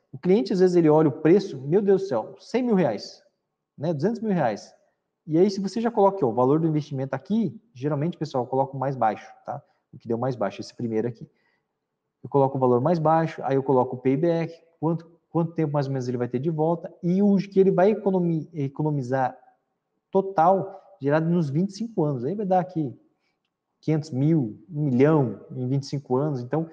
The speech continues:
a gente já coloca esse valor aqui, porque, assim, no mesmo momento que eu tô explicando pro meu cliente o valor que tá dando o sistema dele, eu já chego aqui embaixo e já coloco.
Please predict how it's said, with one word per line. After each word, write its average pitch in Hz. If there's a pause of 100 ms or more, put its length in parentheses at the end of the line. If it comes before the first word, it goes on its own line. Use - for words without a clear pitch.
(340)
a -
gente 135
já 165
coloca 165
esse -
valor 143
aqui, 147
porque, -
assim, 156 (280)
no 135
mesmo 233
momento 185
que -
eu 151
tô 190
explicando 220
pro 190
meu 180
cliente 143
o 135
valor 143 (460)
que -
tá 135
dando 127
o 123
sistema 131
dele, 147
eu 185
já 190
chego 175
aqui 170
embaixo 151
e 185
já -
coloco. 139